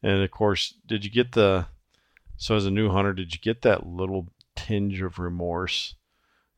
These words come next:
Probably maybe when you saw that deer kinda stumbling on the hill and, and, and falling backwards and walking up on it and realizing,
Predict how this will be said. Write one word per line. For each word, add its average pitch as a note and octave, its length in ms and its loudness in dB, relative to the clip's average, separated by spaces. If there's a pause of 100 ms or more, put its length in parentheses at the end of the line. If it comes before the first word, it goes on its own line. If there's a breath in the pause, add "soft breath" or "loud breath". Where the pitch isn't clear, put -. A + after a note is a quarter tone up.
(240)
Probably G2+ 420 2 (100)
maybe A2 440 0
when G2+ 140 -2
you F#2 60 -4
saw F#2 360 0
that E2 180 -4
deer F2 240 -8
kinda E2+ 240 -6
stumbling F2 500 -4
on E2+ 140 -4
the E2 80 -6
hill E2 480 -6 (520)
and, F#2 380 -8 (100)
and, E2 500 -6 (280)
and D#2+ 340 -6
falling G2 480 2
backwards E2+ 760 -2
and D#2 200 -10 (600 soft breath)
walking G2 400 4
up F#2 160 -2
on F#2 200 0
it F2+ 40 -2
and F2 140 -10
realizing, F2 600 -4